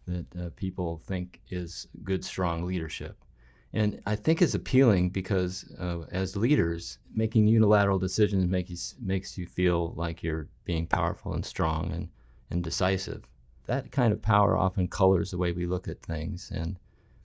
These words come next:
and it makes us feel, uh, entitled to even more. It's kind of a dangerous road to follow and ends, ends badly. But that power and control is really a universal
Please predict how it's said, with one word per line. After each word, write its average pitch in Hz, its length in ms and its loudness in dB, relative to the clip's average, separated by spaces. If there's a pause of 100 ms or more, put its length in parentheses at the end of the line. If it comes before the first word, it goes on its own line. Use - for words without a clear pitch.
(260)
and 82 340 -10 (500)
it 90 160 -10
makes 95 300 -4
us 92 80 -10
feel, 90 500 -2 (120)
uh, 82 160 -12 (120)
entitled 98 480 2
to 92 200 -2
even 92 280 0
more. 87 480 4 (320)
It's - 300 -10
kind 117 160 6
of 95 60 4
a 85 60 2
dangerous 92 500 2
road 90 180 4
to - 60 -8
follow 87 420 2
and 90 180 -2
ends, 90 300 -4 (180)
ends 92 280 -4
badly. 85 560 -8 (240)
But 101 140 -4
that 120 200 0
power 143 300 6
and 117 100 6
control 104 400 4
is 95 140 4
really 104 260 6
a 85 60 4
universal 92 800 2